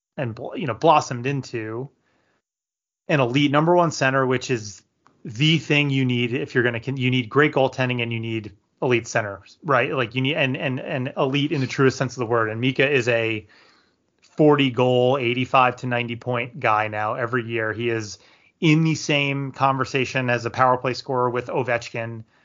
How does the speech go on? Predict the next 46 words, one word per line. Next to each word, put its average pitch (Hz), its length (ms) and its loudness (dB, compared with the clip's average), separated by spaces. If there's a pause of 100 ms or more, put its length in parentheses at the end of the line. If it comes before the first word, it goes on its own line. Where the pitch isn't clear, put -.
(220)
and 139 140 -2
Stamkos. 120 680 -2
You 151 60 -2
know, 135 100 2
it's 127 140 -6
funny, 143 340 0 (600)
people 156 240 -2
don't 160 220 0
like 143 200 0
to - 80 -20
talk - 320 -4
about 131 420 0
these 131 220 -6
things 139 520 -10
this 151 260 -8
way 143 200 0
in 135 80 -4
hockey 139 340 -4
for 123 160 -4
whatever 120 260 0
reason. 117 460 -4
You 123 120 -2
know, 113 220 0 (300)
you 160 80 0
get 208 100 8
into 214 120 0
these 175 160 0
debates 131 320 0
in 135 80 -2
other 127 140 -2
sports 120 400 -4
with, 123 120 -6
like, 139 120 -2
"Oh, 160 120 2
is 156 100 -8
it 156 80 -8
LeBron 120 440 0
or 113 80 -4
Curry? 110 380 -2
Is 101 120 -12
it 113 80 -10
blah, 123 180 0
blah, 117 40 -6
blah?" 110 220 0
And, 113 80 -4
like, 120 200 -4